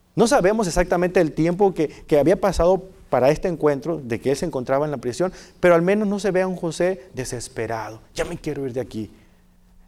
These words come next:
Verticalmente, algo estaba sucediendo con él en su corazón. Dios le estaba dando, dando una paz. Vea, vea la última parte del versículo veintitrés. Dios estaba con él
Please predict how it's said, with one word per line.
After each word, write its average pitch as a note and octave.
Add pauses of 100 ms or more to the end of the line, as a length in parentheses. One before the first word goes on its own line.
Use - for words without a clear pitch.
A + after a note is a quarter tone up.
(300)
Verticalmente, D#3
algo D3+
estaba C#3+
sucediendo B2
con A#2
él B2
en A#2+
su A#2
corazón. A#2 (100)
Dios E3
le D#3+
estaba C#3+
dando, C3+ (440)
dando B2+
una B2
paz. A2
Vea, F3+
vea E3
la F3+
última D#3+
parte C3+
del C3
versículo B2+
veintitrés. A#2+ (180)
Dios C3+
estaba E3+
con C#3+
él G3+